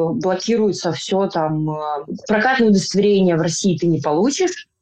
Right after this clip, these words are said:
даже если у тебя около какие-то темы, надо быть Бондарчуком, чтоб тебе дали прокатное удостоверение. А, чтоб вообще ты мог,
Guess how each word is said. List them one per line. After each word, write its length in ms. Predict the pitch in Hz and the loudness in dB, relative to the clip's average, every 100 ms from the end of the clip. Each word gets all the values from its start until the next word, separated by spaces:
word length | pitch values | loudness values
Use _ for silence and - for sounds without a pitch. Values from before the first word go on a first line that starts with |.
| _ _ | _ _
даже 180 | 208 214 | -2 0
если 220 | 214 208 208 | 0 2 0
у 80 | |
тебя 300 | 202 185 196 | 2 0 0
около 280 | 196 190 180 | 0 -2 -4
какие-то 380 | 170 135 165 170 | -4 -6 -4 -4
темы, 340 | 190 247 294 214 | -2 0 2 2
надо 200 | 190 196 | 2 2
быть 240 | 190 170 | 0 0
Бондарчуком, 640 | 190 185 185 - 208 180 165 | 0 0 -2 -4 -4 -2 -2
чтоб 200 | - - | -6 -8
тебе 180 | 170 | -4
дали 240 | 175 202 202 | -2 0 -2
прокатное 540 | 160 165 170 170 180 165 | -6 -6 -6 -4 -2 -2
удостоверение. 800 | 165 165 170 175 160 147 139 - _ _ _ _ _ _ _ _ | -2 -4 -2 0 0 -2 -8 -12 _ _ _ _ _ _ _ _
А, 280 | 196 175 165 | -4 -2 -2
чтоб 200 | 143 190 | 0 0
вообще 520 | 185 196 - 254 247 170 | -2 -4 -2 0 0 0
ты 80 | 202 | 0
мог, 340 | 196 220 | 0 0